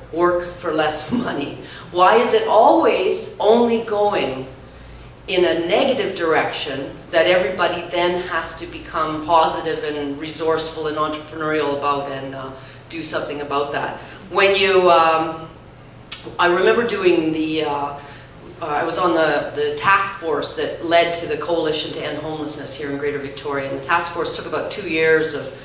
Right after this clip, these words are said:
incredible, amazing work. But what you could see in that task force, you know, everybody had this vision of this, uh,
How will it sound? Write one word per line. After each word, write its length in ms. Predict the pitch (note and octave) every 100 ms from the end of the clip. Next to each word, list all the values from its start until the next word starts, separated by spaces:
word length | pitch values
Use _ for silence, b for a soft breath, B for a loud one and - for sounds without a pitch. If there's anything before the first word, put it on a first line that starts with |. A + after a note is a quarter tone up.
| B B B
incredible, 560 | F3 F3+ B3 C4 G#3 F3
amazing 600 | E3 E3+ F3 E3+ D#3 D3+
work. 380 | D#3+ D3 - -
But 280 | D#3 D#3 B B B
what 220 | A3+ C4+
you 120 | C4+ C#4
could 160 | C#4
see 340 | - D4 D4 A#3
in 60 |
that 240 | G#3 E3 -
task 360 | G3 G#3 G#3
force, 720 | - - C#3+ - - - - -
you 120 | C#3 G#3+
know, 80 |
everybody 340 | A3+ C4 A#3 G#3
had 220 | F#3 F3+
this 160 | E3+ E3+
vision 300 | F3 F3 E3
of 120 | C#3+
this, 340 | D3 - -
uh, 240 | D3+ C#3+